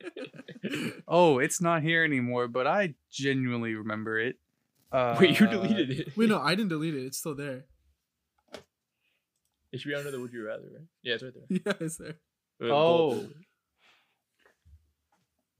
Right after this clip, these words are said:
Speaker 1: Oh, yeah, there it is. Okay. <clears throat> I don't know. Okay. If you would ha-, <laughs> if you had to have sex with two people at the combined age of thirty, what would it be?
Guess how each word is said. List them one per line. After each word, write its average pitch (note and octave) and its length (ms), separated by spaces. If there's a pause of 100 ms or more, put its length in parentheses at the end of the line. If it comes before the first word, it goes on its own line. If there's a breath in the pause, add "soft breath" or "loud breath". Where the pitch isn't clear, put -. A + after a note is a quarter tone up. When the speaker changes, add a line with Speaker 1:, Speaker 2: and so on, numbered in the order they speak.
(680)
Speaker 1:
Oh, C#3+ 520
yeah, A2+ 260
there A#2 260
it D3 120
is. A2+ 260
Okay. C3+ 500
<clears throat> - 60
I F#3+ 600 (2500 loud breath)
don't D3+ 160
know. A#2+ 260 (120)
Okay. B2 140 (920 soft breath)
If D#3 100
you A3+ 140
would A3 120
ha-, F3 180 (960 loud breath)
<laughs> - 920
if D3+ 160
you A#3+ 120
had F#3+ 220
to E3+ 60
have C#3 220
sex - 280
with B2 140
two E3 180
people D3+ 300
at A#2+ 100
the - 60
combined C3 420
age C3 220
of A#2+ 120
thirty, B2 260
what A#2+ 180
would B2 120
it A#2+ 120
be? A#2+ 260